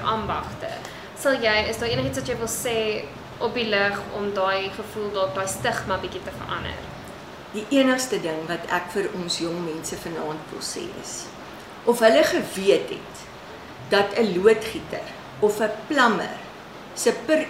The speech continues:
Speaker 2: uur rate, eh, eh, tarief is meer as 'n dokter se.
Speaker 1: Sjoe.
Speaker 2: So, as jy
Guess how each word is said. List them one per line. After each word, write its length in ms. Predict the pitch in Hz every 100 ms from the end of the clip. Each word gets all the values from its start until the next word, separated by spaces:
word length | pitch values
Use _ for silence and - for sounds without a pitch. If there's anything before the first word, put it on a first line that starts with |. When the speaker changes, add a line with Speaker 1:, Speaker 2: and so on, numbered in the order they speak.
| -
Speaker 2:
uur 300 | 254 233 170
rate, 380 | 156 - - - - - - - - 180
eh, 260 | 185 -
eh, 60 | 190 190
tarief 380 | 202 185 147 - - - - - - - -
is 180 | -
meer 320 | 175 180 190 196
as 140 | 196
'n 100 | 180
dokter 380 | 170 - - -
se. 160 | - - - - - - - - - - - - - - - -
Speaker 1:
Sjoe. 300 | - 214 220
Speaker 2:
So, 300 | - 311 214 - 185 - - - - - - - - -
as 260 | 262 -
jy 340 | 339 311 339